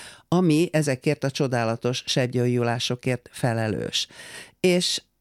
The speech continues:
elméleti, illetve kísérletes úton arra jutottunk, hogy a lézerfénynek a polarizáltsága elegendő ahhoz,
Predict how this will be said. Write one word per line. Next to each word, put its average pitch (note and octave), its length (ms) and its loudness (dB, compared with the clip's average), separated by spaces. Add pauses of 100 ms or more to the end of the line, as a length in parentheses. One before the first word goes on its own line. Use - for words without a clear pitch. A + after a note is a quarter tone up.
(300)
elméleti, F#3 760 2
illetve C3 360 0
kísérletes C3+ 760 0
úton C3 320 -2
arra A#2+ 240 -2
jutottunk, D#3 720 0
hogy C3 220 -2
a C3 80 0
lézerfénynek C3 800 0
a - 240 -6
polarizáltsága A2+ 1080 -4
elegendő G#2+ 640 -2
ahhoz, C#3+ 380 0